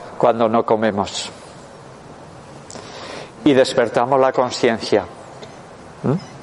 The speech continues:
Un poco en la línea que os decía antes, cuando no come el cuerpo físico,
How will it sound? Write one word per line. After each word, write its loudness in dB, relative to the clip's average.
Un 2
poco 6
en 2
la 6
línea 2
que 0
os 4
decía 4
antes, 2
cuando 2
no 4
come 4
el 2
cuerpo 4
físico, 2